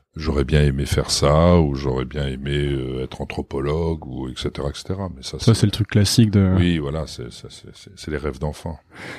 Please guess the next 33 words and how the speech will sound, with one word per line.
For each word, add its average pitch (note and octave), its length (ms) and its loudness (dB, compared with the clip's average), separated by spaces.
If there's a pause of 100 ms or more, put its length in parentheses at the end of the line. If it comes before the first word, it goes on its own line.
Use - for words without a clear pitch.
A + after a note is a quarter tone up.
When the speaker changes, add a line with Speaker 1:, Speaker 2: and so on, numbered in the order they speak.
(120)
Speaker 2:
Eh G#2+ 40 8
bien, G#2+ 100 8
merci A#2+ 260 6
beaucoup, B2+ 360 2
François A2+ 320 0
Samuelson, G#2+ 600 4 (140)
d'être G#2 140 -2
venu G#2+ 180 4
sur A2 140 0
Nouvelle G#2 240 4
École. A2+ 340 2 (580)
Euh, G#2+ 200 6 (160)
où G#2+ 100 0
est-ce A2+ 100 2
qu'on B2+ 140 6
envoie A#2+ 240 8
les, G#2 240 8
les F#2 100 4
gens G2 160 6
qui F#2+ 240 2
s'intéressent G2 540 4
à, F2 120 4
à F2+ 60 4
ce - 100 0
que - 80 4
tu - 120 -2
fais G#2 380 6
et F#2 260 2
qui - 100 -6
veulent F#2+ 100 6
en F2+ 60 4
savoir F2 220 2
plus ? - 320 -4